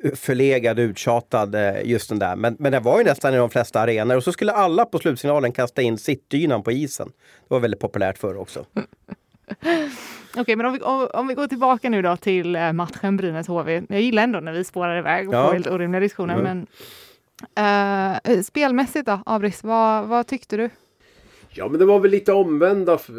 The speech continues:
Speaker 3: omvända roller på något sätt. Jag tycker att H V har ju haft väldigt bra utdelning i de här, jag säger de tio säsongerna. Så Johan Lindbom tog över. Man har ju kanske inte, man har inte fört matcherna, man har inte skapat mest, men man har varit väldigt tajta,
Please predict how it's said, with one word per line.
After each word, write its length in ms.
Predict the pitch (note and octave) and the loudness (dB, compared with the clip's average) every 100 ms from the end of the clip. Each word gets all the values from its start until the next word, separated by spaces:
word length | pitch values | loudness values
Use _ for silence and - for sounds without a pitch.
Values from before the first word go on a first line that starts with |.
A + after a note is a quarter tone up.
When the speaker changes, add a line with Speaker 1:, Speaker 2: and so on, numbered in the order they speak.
| A#2 | 0
Speaker 3:
omvända 600 | D#3+ C#3+ D3 F3 F3 D#3+ | 0 2 0 0 2 4
roller 340 | E3 C3 D3+ | 6 4 2
på 140 | G#3 F3+ | 0 0
något 160 | A#2+ | 0
sätt. 300 | - A2+ - | 0 -2 -2
Jag 100 | B2+ | -4
tycker 260 | D3 - C#3+ | -4 -2 0
att 160 | B2+ | 0
H 320 | - D3+ A#2+ A#2+ | -2 -2 0 0
V 160 | D#3 | 0
har 240 | D3 C#3 C3+ | 0 2 4
ju 100 | A#2+ | 2
haft 360 | C3+ F3+ - | 0 -4 -6
väldigt 420 | C3 C3+ A2+ A2 | -2 0 2 0
bra 280 | A2 G#2+ G#2+ | 0 2 4
utdelning 760 | G#2+ F#2+ - C#3 C#3+ B2 G#2+ G2+ | 2 -4 2 2 2 0 0 0
i 160 | G2 | 0
de 120 | F#2+ G2 | 0 -2
här, 460 | G2 F#2 D#2+ F2+ B1 | -2 0 0 -4 -6
jag 140 | F2+ | -6
säger 180 | - F2+ | -2 -2
de 100 | E2 | -4
tio 360 | - G2 E2+ F2 | -10 -8 -4 -4
säsongerna. 400 | - E3+ C3 E2 | -4 -4 -4 -2
Så 120 | A#2 | -2
Johan 280 | G#2+ F#2+ F2+ | 0 0 -2
Lindbom 320 | E2+ F2 F#2+ | -2 -4 -4
tog 200 | G#2 F2 | -4 0
över. 300 | B2+ D3 F2 | 0 0 -4
Man 160 | F2+ | -4
har 80 | A2 | -4
ju 60 | C3 | -4
kanske 220 | C3+ A#2+ | -6 -8
inte, 160 | G#2+ G2+ | -6 -4
man 120 | G#2 | -2
har 60 | A2 | -2
inte 160 | C#3 G2+ | -4 -8
fört 500 | - F#2+ F#2 - - | -4 -2 -2 -4 -8
matcherna, 420 | F2+ - - F2 | -8 -8 -14 -8
man 120 | F2 | -6
har 80 | G2 | -6
inte 160 | G2+ | -6
skapat 680 | F#2 - F#2+ E2+ - F2+ F2+ | -14 -4 -2 -2 -6 -10 -10
mest, 360 | D2+ E2 - - - | -8 -8 -8 -16 -12
men 120 | F2 | -8
man 140 | F2 | -6
har 80 | F2+ | -4
varit 200 | F#2 E2+ | -2 0
väldigt 260 | F#2 D#2+ - | -2 -4 -8
tajta, 640 | - F2+ C#2 _ G2 F2+ | -4 -4 -4 _ -6 -4